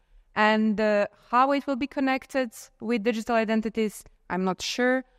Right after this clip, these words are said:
but the obvious progression for me is that,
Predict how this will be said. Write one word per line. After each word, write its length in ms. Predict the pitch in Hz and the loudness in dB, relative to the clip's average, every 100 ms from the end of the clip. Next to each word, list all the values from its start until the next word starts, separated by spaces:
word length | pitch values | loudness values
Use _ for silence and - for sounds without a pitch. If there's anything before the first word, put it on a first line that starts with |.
| _ | _
but 140 | 185 196 | 0 2
the 120 | 202 - | 2 -2
obvious 680 | 214 190 180 170 175 - - | -2 0 0 -2 -4 -12 -8
progression 580 | 190 175 185 180 202 185 | -6 0 -2 -2 -4 -4
for 200 | - 185 | -2 -2
me 320 | 190 208 226 _ _ - | 0 0 -4 _ _ -6
is 320 | 196 196 185 | 0 0 2
that, 500 | 190 185 - - - | 2 2 -2 -14 -14